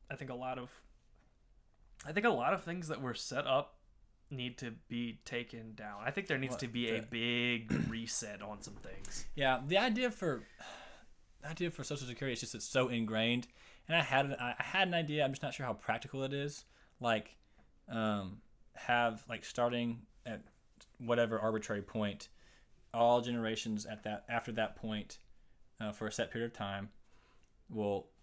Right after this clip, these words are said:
Speaker 2: have a, a savings fund for themselves.
Speaker 1: Right.
Speaker 2: They will put their,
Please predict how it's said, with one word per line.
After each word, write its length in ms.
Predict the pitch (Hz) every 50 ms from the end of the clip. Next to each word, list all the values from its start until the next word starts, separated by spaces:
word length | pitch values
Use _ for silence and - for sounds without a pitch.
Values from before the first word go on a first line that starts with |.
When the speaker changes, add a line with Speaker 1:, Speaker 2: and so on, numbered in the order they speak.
| _ -
Speaker 2:
have 240 | - - 113 104
a, 80 | 104 - - _ - -
a 40 | 113
savings 420 | - - - 127 123 117 113 110 -
fund 220 | - 110 107 104
for 80 | - 101
themselves. 680 | 95 92 - - - 101 87 80 90 - - - - - -
Speaker 1:
Right. 180 | - 117 98 101
Speaker 2:
They 80 | 117
will 80 | 117 110
put 340 | 110 - 117 107 - 113 117
their, 280 | 120 117 117 113 107